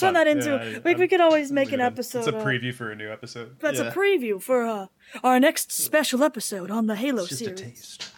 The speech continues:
Speaker 1: There you
Speaker 2: It's
Speaker 1: go.
Speaker 2: just a taste. Just a taste. <laughs> Ugh. The creepy radio, just a taste voice. Um, oh, okay. But speaking of in-, insurrectionists,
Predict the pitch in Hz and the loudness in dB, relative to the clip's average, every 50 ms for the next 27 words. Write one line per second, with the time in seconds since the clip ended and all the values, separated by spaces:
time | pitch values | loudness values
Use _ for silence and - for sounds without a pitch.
0 | _ _ _ - 269 269 254 240 226 220 196 185 165 143 - 147 123 - 135 131 | _ _ _ -8 -6 -6 -4 -6 -6 -6 -4 -4 -4 -4 -4 -6 -4 -4 -4 -4
1 | 120 - - - - - _ - 131 - 139 120 - - 117 - - - - _ | -6 -8 -12 -14 -16 -18 _ -12 -6 -6 -6 -6 -6 -10 -12 -14 -16 -18 -20 _
2 | - - - - - _ _ _ _ _ - - 262 214 262 254 - - 220 208 | -18 -18 -18 -18 -20 _ _ _ _ _ -4 0 2 4 4 4 4 4 2 2
3 | 262 220 185 - - 180 - - 175 - - 165 - - _ _ _ _ _ _ | 2 0 0 -2 -4 -4 -4 -8 -10 -12 -14 -18 -18 -20 _ _ _ _ _ _
4 | _ _ - - - - - - - _ _ _ _ _ - - 156 143 147 151 | _ _ -20 -20 -20 -20 -20 -20 -20 _ _ _ _ _ -16 -10 -6 -4 -4 -2
5 | 151 151 147 139 127 113 104 101 - _ _ _ _ _ _ _ _ _ _ _ | -2 -2 -2 -4 -4 -4 -4 -8 -10 _ _ _ _ _ _ _ _ _ _ _
6 | _ _ _ _ _ _ _ _ _ - - - - 107 101 - 104 95 95 98 | _ _ _ _ _ _ _ _ _ -20 -20 -20 -18 -18 -16 -14 -14 -12 -12 -12
7 | 92 98 98 98 - - 104 - - - - 113 110 - - - - - - - | -14 -14 -16 -18 -18 -18 -18 -18 -20 -20 -20 -20 -20 -20 -20 -20 -20 -20 -20 -20
8 | _ - - - - 135 - 135 131 127 123 117 110 107 - - _ - - _ | _ -20 -20 -20 -20 -12 -8 -4 -2 0 0 0 -2 -6 -12 -20 _ -20 -20 _
9 | _ _ _ _ _ _ _ _ _ _ _ _ _ _ _ _ _ _ _ _ | _ _ _ _ _ _ _ _ _ _ _ _ _ _ _ _ _ _ _ _
10 | _ _ _ _ _ - _ - - 147 - - _ _ - 139 139 120 107 - | _ _ _ _ _ -20 _ -12 -12 -12 -12 -12 _ _ -6 -4 -2 -2 -4 -4
11 | _ _ _ _ _ _ _ - 123 120 - 220 226 170 117 113 110 104 104 - | _ _ _ _ _ _ _ -10 -10 -8 -10 -8 -8 -4 -4 -4 -6 -6 -8 -8
12 | 123 127 117 104 101 107 113 - - 92 - - | -8 -8 -8 -6 -8 -8 -8 -8 -12 -16 -18 -20